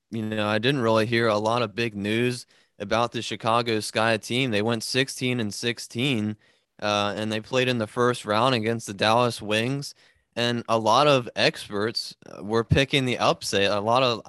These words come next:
experts had my Dallas Wings, uh,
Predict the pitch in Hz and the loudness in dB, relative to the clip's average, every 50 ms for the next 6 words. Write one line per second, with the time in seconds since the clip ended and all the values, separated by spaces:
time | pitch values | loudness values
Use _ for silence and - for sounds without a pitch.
0 | - - - 101 120 135 - - - 107 107 107 - - - - - 120 113 110 | -16 -10 -6 -4 -4 -4 -4 -6 -6 -6 -6 -6 -8 -12 -16 -14 -6 -2 2 2
1 | 113 117 113 104 107 113 117 113 104 107 110 113 117 117 113 107 - - 98 110 | 2 2 2 2 2 2 2 2 2 2 4 4 4 2 0 -2 -6 -4 -2 0
2 | 131 135 120 113 107 107 - - _ _ _ _ _ _ _ - - - _ _ | 2 2 2 0 -4 -6 -10 -14 _ _ _ _ _ _ _ -20 -20 -20 _ _
3 | - - 110 104 104 101 104 | -6 -4 -2 0 0 0 -2